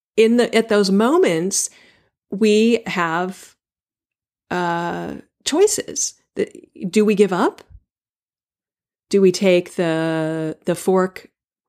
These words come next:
where we give up, which is a viable option, right? And it's not necessarily a dishonorable option. Sometimes it makes a lot of sense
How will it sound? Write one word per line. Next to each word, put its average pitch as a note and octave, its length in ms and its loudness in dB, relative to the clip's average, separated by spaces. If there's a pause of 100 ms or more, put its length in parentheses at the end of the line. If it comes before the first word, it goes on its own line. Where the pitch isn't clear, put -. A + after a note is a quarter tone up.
(180)
where E3 360 -4
we D#3+ 120 -4
give D#3+ 180 -4
up, D#4+ 300 -4 (400)
which A#3 240 2
is B3 220 0
a B3+ 100 2
viable C4+ 440 0
option, - 560 -6
right? B3 380 -2 (400)
And C4+ 120 2
it's D4+ 220 0
not C#4+ 800 0 (200)
necessarily A3 840 0
a A#3 100 0
dishonorable A#3 1000 -2 (300)
option. D#3+ 360 -8
Sometimes F3 1000 -2 (380)
it G#3+ 160 2
makes E3+ 500 0
a F#3 80 -4
lot D#3 480 -4
of D#3 160 -10
sense - 880 -2